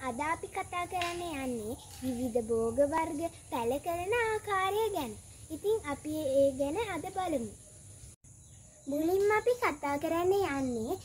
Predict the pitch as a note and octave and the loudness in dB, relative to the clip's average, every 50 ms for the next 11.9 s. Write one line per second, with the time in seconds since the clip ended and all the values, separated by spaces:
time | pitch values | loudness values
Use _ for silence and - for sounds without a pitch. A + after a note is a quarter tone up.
0 | - - - - - - E4+ C#4+ C#4+ C#4+ D#4+ F4+ G4 G#4 A4 A4+ A4+ G4+ F4 D4 | -16 -20 -20 -20 -6 0 2 2 4 6 6 6 8 8 6 6 6 6 4 4
1 | C#4+ C4+ C4+ C4+ C#4 D4+ G4 B4 B4 - - - - - - - - C4+ C4+ C4+ | 2 2 0 0 2 2 2 2 0 -4 -16 -20 -20 -20 -20 -16 -2 2 4 4
2 | C4+ C4 C4 B3+ C#4+ C#4 C4+ B3+ B3 A3+ A#3+ A#3+ C#4 F4+ G#4 A4 A4+ A4 G#4 E4 | 6 4 6 6 6 6 6 2 2 0 -2 6 6 8 10 10 8 8 8 4
3 | C#4 A3 G#3+ G3 - - - - - - - - - - - D#4+ B3+ B3 B3 C#4+ | 2 -4 -8 -12 -14 -16 -20 -20 -20 -20 -20 -20 -18 -6 -2 0 0 2 2 4
4 | D4+ E4+ F#4+ G#4 G4+ G4+ G4 G4 F#4+ G4 G4 G#4+ G#4 F#4 D#4 C#4 C4 B3+ B3+ D4 | 4 6 6 8 6 6 6 6 6 6 6 6 6 6 6 6 4 4 2 2
5 | D#4 E4+ F4+ F4 F4 E4 D4+ F#4+ G4 G4+ - - - - - D4+ C#4+ D#4 D4 D4+ | 4 4 4 2 2 2 2 2 2 2 -2 -12 -18 -8 -4 -2 -2 -2 0 0
6 | F#4 G4+ G#4+ A4 A4 G4 F#4 E4+ D4 D4 C#4+ C#4 C4 D4+ E4+ D#4+ C#4+ C4+ B3+ B3 | 2 2 2 2 2 0 0 2 0 0 0 0 2 2 4 4 4 2 2 -2
7 | A#3+ A#3+ - E4 E4+ - G#4 G4 F4+ E4 C#4+ A#3+ A3 G#3 G3 G3 F#3+ - - - | -4 -2 -4 -4 -2 0 2 2 2 2 0 -2 -4 -6 -8 -10 -12 -14 -16 -18
8 | - - - - - - - - B3+ B3+ C4 C4 B3+ C4 C4+ - - - - C4 | -20 -20 -20 -20 -20 -20 -12 -4 0 2 2 4 4 2 0 -4 -18 -10 -8 -4
9 | B3 B3 B3 B3 A#3+ A#3 A#3+ D4+ A4 B4 - - - - - - - C#4 D4 D4+ | -4 -2 -2 -2 -2 0 4 4 4 2 2 -12 -20 -20 -20 -6 -2 2 4 6
10 | D#4 E4+ F4+ F#4 E4+ C#4+ C#4 D4 G4+ A#4 - - - - - - - - - - | 6 8 8 8 6 6 4 4 4 4 2 -8 -14 -20 -20 -20 -20 -20 -14 -4
11 | - D#4+ C#4+ D#4 - - - - - A4+ G#4+ G#4 F#4 D#4 C4+ A#3+ C4 | 0 0 0 0 0 -6 -8 0 4 6 6 6 6 4 4 2 4